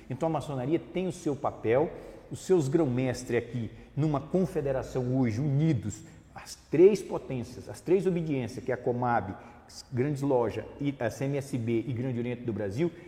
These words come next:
tem feito um trabalho brilhante de quê? De manifestar na hora que tem que ser manifestado. Isso tem feito. E a C M I da mesma forma. Naquilo que a C M I tem que se posicionar, ela se posiciona.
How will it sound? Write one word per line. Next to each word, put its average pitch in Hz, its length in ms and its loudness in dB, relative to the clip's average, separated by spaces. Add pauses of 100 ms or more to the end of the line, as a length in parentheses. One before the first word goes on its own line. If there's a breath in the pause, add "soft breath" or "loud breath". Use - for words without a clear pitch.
(200 loud breath)
tem 151 160 2
feito 135 400 -2
um 123 80 -2
trabalho 110 480 -2
brilhante 107 640 -2
de 147 140 -2
quê? 127 360 -4 (280 loud breath)
De 120 100 -4
manifestar 131 640 -2
na 131 60 -2
hora 127 100 0
que 127 80 -8
tem 123 120 -6
que - 60 -12
ser 123 100 -4
manifestado. 113 580 -8 (240)
Isso 180 320 -2
tem 143 140 0
feito. 110 400 -4 (160 loud breath)
E 151 80 2
a 147 40 0
C 156 180 2
M 147 240 0
I - 20 0
da 127 160 2
mesma 143 360 -2
forma. 113 360 -2 (240 loud breath)
Naquilo 202 360 -2
que - 120 -4
a - 40 2
C - 140 0
M 165 160 2
I 143 40 -2
tem 156 180 -4
que 135 60 -8
se 139 100 -6
posicionar, 135 600 -6
ela 135 200 -2
se 131 180 -8
posiciona. 117 760 -6